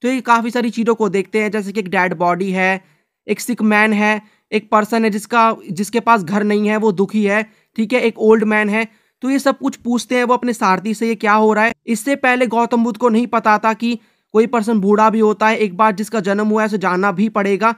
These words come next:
ठीक है। तो अपने सारथी से पूछते हैं, वो सब कुछ सच बताते हैं कि ऐसा होता है, एक पर्सन का जन्म हुआ है, उसे कहीं ना कहीं एक बार बूढ़ा होगा वो, एक ये जो अर्थ है उसको छोड़ के जाना ही पड़ेगा। तो उसके बाद वो, ठीक है,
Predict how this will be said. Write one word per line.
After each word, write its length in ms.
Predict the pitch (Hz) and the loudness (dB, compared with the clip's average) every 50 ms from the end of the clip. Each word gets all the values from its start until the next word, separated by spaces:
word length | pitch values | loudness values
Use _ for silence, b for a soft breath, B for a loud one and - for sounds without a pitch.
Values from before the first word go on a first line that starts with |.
| b b b b _ | b b b b _
ठीक 140 | 226 220 214 | -6 -4 -2
है। 120 | 254 226 - b b b b | -2 -2 -4 b b b b
तो 60 | - | -6
अपने 180 | 226 214 247 247 | -4 -2 -2 -2
सारथी 360 | - - 220 220 220 220 240 | 0 2 2 2 2 2 0
से 120 | 202 247 233 | -2 -4 -4
पूछते 360 | - 220 226 214 - - 226 | -2 -2 -4 -4 -2 -2 -2
हैं, 80 | 226 | -2
वो 100 | 226 226 | -2 -2
सब 160 | 220 - 220 220 | -4 -4 -6 -6
कुछ 140 | 226 220 | -6 -6
सच 200 | - - 226 220 | -4 -4 -4 -2
बताते 400 | 202 214 214 202 202 196 196 196 | -2 -2 0 2 2 2 2 2
हैं 80 | 220 214 | -2 -4
कि 100 | 214 233 | -4 -4
ऐसा 320 | - - 185 185 269 220 208 | -2 -2 -2 -2 0 0 0
होता 240 | 208 208 202 208 214 | 0 0 -2 -2 -2
है, 60 | 214 | -2
एक 140 | 208 208 - | -4 -4 -4
पर्सन 300 | 196 196 190 - - 185 | -4 -4 -4 -4 -4 -4
का 100 | 196 220 | -4 -4
जन्म 280 | 180 143 180 185 202 214 | -4 -2 -2 -2 0 0
हुआ 200 | 214 208 208 208 | 0 0 2 2
है, 120 | 220 220 220 b b b b b | 0 -2 -4 b b b b b
उसे 260 | 226 220 - 254 247 | -4 -2 0 0 -2
कहीं 220 | 247 - 226 233 233 | 0 0 0 0 0
ना 100 | 233 233 | 0 0
कहीं 240 | 233 240 240 233 190 | 0 -2 -2 -2 -2
एक 220 | - 220 190 180 | -4 -4 -4 0
बार 260 | 180 226 226 233 226 b b b b b 160 | 2 2 2 2 2 b b b b b -4
बूढ़ा 280 | 165 208 226 226 233 | 0 0 2 4 4
होगा 340 | 233 233 233 220 226 233 226 | 6 6 6 6 6 4 2
वो, 260 | 220 196 233 240 226 - _ _ _ _ _ _ _ _ _ - | 4 2 0 0 -2 -4 _ _ _ _ _ _ _ _ _ -2
एक 200 | 220 214 220 208 | 0 0 0 -2
ये 120 | 233 233 | -2 0
जो 120 | 190 240 247 | 0 0 0
अर्थ 360 | - - 214 233 240 226 - | 2 4 4 4 4 2 0
है 60 | 247 247 | -2 -2
उसको 180 | 220 - 247 | -2 -4 -6
छोड़ 240 | - - 247 233 226 | -4 0 2 2 2
के 120 | 208 233 | 2 0
जाना 280 | 196 214 202 202 202 220 | 0 0 0 2 2 0
ही 60 | 226 | -2
पड़ेगा। 440 | 214 - 214 208 208 202 226 240 233 b b b b b _ | -2 -2 0 0 0 0 0 -2 -4 b b b b b _
तो 60 | 254 269 | -2 0
उसके 260 | 277 269 - 277 269 226 | 0 -2 -2 -2 -2 2
बाद 280 | 208 247 247 247 214 | 4 4 4 4 2
वो, 340 | 247 262 269 269 254 - - _ _ | 0 0 0 0 0 -2 -6 _ _
ठीक 160 | - 220 202 247 | -6 -4 -2 -2
है, 180 | 247 190 b | -2 -2 b